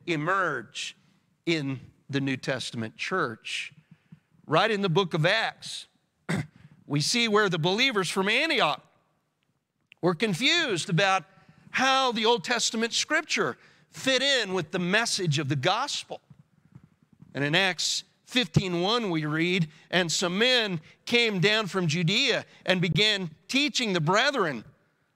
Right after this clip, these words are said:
'Unless you are circumcised according to the custom of Moses, you cannot be saved.'" And these men were, of course, the Judaizers.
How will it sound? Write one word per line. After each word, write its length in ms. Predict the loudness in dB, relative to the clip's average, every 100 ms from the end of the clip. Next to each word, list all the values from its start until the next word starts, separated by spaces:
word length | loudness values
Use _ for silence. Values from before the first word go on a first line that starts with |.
| -2
'Unless 540 | 0 2 2 0 0 0
you 80 |
are 140 | 2 2
circumcised 1300 | 0 0 0 -2 -2 0 2 2 0 -2 -4 -6 -10 _ _
according 460 | -2 2 4 4 2
to 120 | 0
the 80 | 0
custom 440 | 2 2 0 0
of 100 | 0
Moses, 800 | 2 2 0 -2 -2 0 -2 -4 -10 -20 _ _ -4
you 180 | -4
cannot 480 | 0 0 0 -2 -4
be 120 | -6
saved.'" 1080 | -6 -2 0 2 0 -2 -10 -14 -14 -14 -16 -20 -20 -20 _ _ _ _ _ _ _
And 120 | -6 -2
these 260 | 0 0
men 300 | -2 -2 -2
were, 280 | 0 0 0
of 180 | -6 -6
course, 300 | -4 -4 -4
the 140 | -2
Judaizers. 1200 | -2 -2 -2 0 0 -2 -6 -6 -6 -6 -6 -8